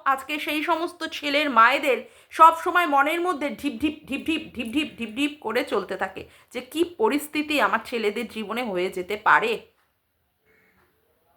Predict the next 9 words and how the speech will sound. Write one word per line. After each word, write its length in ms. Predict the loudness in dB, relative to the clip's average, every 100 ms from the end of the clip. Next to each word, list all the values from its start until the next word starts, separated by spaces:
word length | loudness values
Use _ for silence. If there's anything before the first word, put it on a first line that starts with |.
| _ _ _ _ -20 _ _ 6
চরম 360 | 10 10 10 6
থেকে 220 | -2 -2 -2 4
চরম 340 | 10 10 10 4
শাস্তি 380 | 2 2 -4 -2
দেওয়া 240 | 4 4
উচিত 260 | 2 -4 -8
এই 180 | -6 -2
ধরনের 460 | 2 2 2 -2 -4
মেয়েদেরকে। 600 | -6 -6 -6 -8 -14